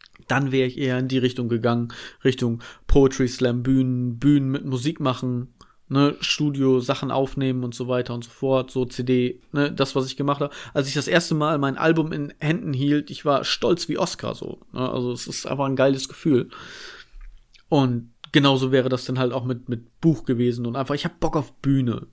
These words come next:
so, ich hab Bock, Leute zu unterhalten, ich hab Bock, mit Leuten sowas zu machen. Und ich mein, wir sehen das doch jetzt auch, allein mit unserem Podcast. Ja,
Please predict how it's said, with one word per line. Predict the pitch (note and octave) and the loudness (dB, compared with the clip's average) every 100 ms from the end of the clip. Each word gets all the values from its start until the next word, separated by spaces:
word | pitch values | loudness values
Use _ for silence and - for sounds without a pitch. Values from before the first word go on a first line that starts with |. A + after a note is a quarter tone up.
| _ | _
so, | - | -14
ich | - | -6
hab | C#3+ - - - - - | -6 -6 -18 -20 -18 0
Bock, | F3 - | 2 4
Leute | D3 D#3 E3+ D#3+ | 4 4 4 0
zu | - E3 | -4 -4
unterhalten, | C3+ B2+ B2+ D3 E3+ D3+ | -2 -2 2 2 0 -4
ich | B2+ | -6
hab | C#3 - | -8 -4
Bock, | D#3 D#3 - | -2 -2 -2
mit | D3+ D#3 | -4 2
Leuten | D3 D3+ D#3 | 4 4 0
sowas | C3+ C#3 C#3 | -2 -2 -2
zu | - C#3 | -4 -2
machen. | C#3 D#3 C#3+ C#3+ - - - - - _ | 0 0 -2 -8 -10 -18 -18 -20 -20 _
Und | - - C3 B2+ - _ | -8 -2 -2 -2 -10 _
ich | E3+ D#3+ | 0 2
mein, | F#3 | 4
wir | F3 | 4
sehen | F3 A3+ | 2 2
das | G#3 | 0
doch | G3 | 0
jetzt | F3 F#3+ - | 2 0 0
auch, | F#3 | 0
allein | C#3 E3 F3+ | 2 2 0
mit | F#3 | -2
unserem | E3+ E3 | -2 0
Podcast. | - C3 - - - - _ _ _ - | 0 -2 -6 -12 -12 -16 _ _ _ -4
Ja, | A#2+ | -2